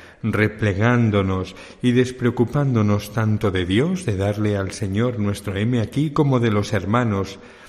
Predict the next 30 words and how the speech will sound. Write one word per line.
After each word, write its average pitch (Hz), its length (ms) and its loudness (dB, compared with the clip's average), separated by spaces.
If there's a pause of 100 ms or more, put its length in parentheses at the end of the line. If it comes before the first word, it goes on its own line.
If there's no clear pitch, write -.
(140)
de 101 160 2
llevar 104 320 0
a 131 100 -2
cada 101 220 2
uno 123 400 4
el 98 260 0 (240)
"aquí 135 380 -2
estoy" 110 480 2
divino, 92 560 0 (320)
junto 120 480 0
con 120 180 0
el 80 180 -6
nuestro. 87 680 -6 (580)
Entonces 120 640 2
es 120 120 0
cuando 107 500 2 (420)
los 98 340 -2
instrumentalizamos 104 1400 0 (320)
y 110 100 0
escuchamos 147 600 0
la 123 100 2
voz 135 160 -2
del 127 160 0
tentador, 117 760 -2 (520)
que 98 120 -4
no 101 180 -2
solo 110 320 0
se 104 160 -2
conforma 107 720 0
con 101 640 -4